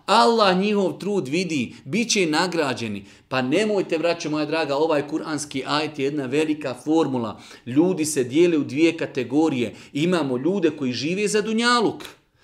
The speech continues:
Ne interesuje Gospodar, ne interesuju propisi, nema kod njih haram, nema kod njih halal. Sve je kod njih halal, nekada se oni u tom svom halu spuštaju na nivo koji je gori od nivoa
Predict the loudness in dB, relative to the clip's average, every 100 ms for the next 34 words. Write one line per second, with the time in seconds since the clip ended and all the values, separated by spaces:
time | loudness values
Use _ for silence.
0 | -20 -8 0 2 2 2 0 0 0 0
1 | -2 0 0 2 0 -2 -12 -2 0 0
2 | -2 -2 -4 0 0 0 0 -2 -4 -6
3 | -4 2 4 4 2 4 4 4 0 4
4 | 6 6 4 0 -6 0 2 2 4 4
5 | 4 2 6 6 4 2 -6 -8 -4 2
6 | 6 6 6 4 0 -6 2 2 2 0
7 | 2 4 6 4 0 -6 0 2 4 4
8 | 4 2 0 0 0 0 0 0 2 2
9 | 4 6 10 10 8 2 -6 -20 _ _
10 | _ -8 -8 0 6 6 8 6 8 6
11 | 4 4 6 4 2 2 4 4 6 8
12 | 8 4 6 4 4 0 4 4 4